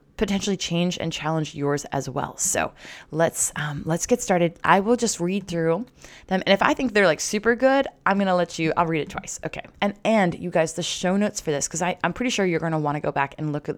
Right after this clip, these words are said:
this list visually yourself. Um, you can get that at trishblackwell dot com forward slash two six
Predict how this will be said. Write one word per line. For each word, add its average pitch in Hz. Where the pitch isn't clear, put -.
this 147
list -
visually 170
yourself. 151
Um, 160
you 165
can 180
get 175
that 185
at -
trishblackwell 156
dot -
com 196
forward 175
slash -
two 208
six -